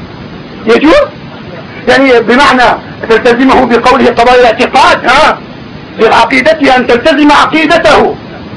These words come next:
هل يجوز؟ يعني المأمون قال بخلق القرآن، نحن قال: "أن تلزم جماعة المسلمين وإمامهم، عليك أن تعتقد بما يعتقد به الإمام". هل هذا الكلام؟ إذا الحديث عن ماذا يتحدث؟ عن الفرق السياسية.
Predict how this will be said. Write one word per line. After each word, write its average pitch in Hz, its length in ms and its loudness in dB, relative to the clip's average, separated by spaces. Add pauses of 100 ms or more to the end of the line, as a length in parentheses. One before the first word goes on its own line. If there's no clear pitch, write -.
(500)
هل 269 120 2
يجوز؟ 339 360 4 (360)
يعني 262 140 4
المأمون 311 560 4
قال 311 240 2
بخلق 311 320 0
القرآن، 262 460 2
نحن 311 240 2 (380)
قال: 277 200 2 (100)
"أن 262 220 0
تلزم 277 380 2 (180)
جماعة 254 240 4
المسلمين 277 520 2
وإمامهم، 285 680 4 (220)
عليك 277 420 2
أن 302 460 2 (220)
تعتقد 262 520 0
بما 247 200 2
يعتقد 240 440 0
به 202 140 2
الإمام". 160 420 -2
هل 202 100 4
هذا 285 240 2
الكلام؟ 440 400 -2 (580)
إذا 240 120 4
الحديث 262 300 2
عن 247 140 2
ماذا 240 220 4
يتحدث؟ 180 560 0
عن 190 140 2
الفرق - 360 0
السياسية. - 500 -6